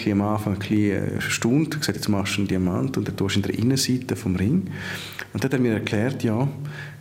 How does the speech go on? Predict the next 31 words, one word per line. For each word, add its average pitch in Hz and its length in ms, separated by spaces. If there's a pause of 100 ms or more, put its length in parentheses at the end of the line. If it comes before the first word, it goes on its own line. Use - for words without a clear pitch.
ich 110 80
möchte, 110 400
äh, 104 420
das 104 220
nicht 120 180
der 135 80
Öffentlichkeit 120 680
zeigen, 113 320
dass 107 120
ich 117 60
so - 80
einen 117 80
Diamant 104 480
habe. 107 320
Er 104 140
ist - 600
mir 101 200
nahe. 104 320 (480)
Wenn 110 140
ich 107 120
das 110 120
Bedürfnis 110 540
habe, 104 320 (400)
kann 104 160
ich 101 60
den 101 60
Ring 104 160
abziehen 101 380
und 95 60
ihn 95 80
anschauen. 110 580